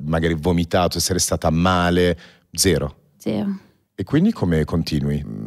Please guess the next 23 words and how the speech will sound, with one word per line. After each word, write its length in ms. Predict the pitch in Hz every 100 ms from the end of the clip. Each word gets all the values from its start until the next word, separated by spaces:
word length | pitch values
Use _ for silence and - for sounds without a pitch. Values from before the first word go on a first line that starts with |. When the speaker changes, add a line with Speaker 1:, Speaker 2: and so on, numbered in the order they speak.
| 53 95
Speaker 2:
Continuo. 540 | 302 277 262 349 208 262 - - - - - -
Speaker 1:
Eh, 80 |
ma 120 | 104 -
Speaker 2:
<laughs> 40 |
Speaker 1:
raccontami 440 | 104 120 117 110 98
degli 180 | 90
episodi. 520 | 90 87 87 90 82 90
Continui 340 | 104 95 135
vuol 140 | 117
dire 160 | 101 98
lo 100 | 98
cominci 320 | 92 107 101
a 20 |
fare 260 | 104 110 101
ricorrentemente? 1120 | 101 107 107 104 107 104 110 - 101 101 113
Speaker 2:
Sempre. 220 | 175 202 _
Dalla 280 | - 214 202
mattina 400 | 190 208 - 202
alla 160 | 202 208
sera, 320 | - 196 208
tutti 240 | 208 -
i 40 | 214
giorni, 800 | 190 180 196 202 202 190 175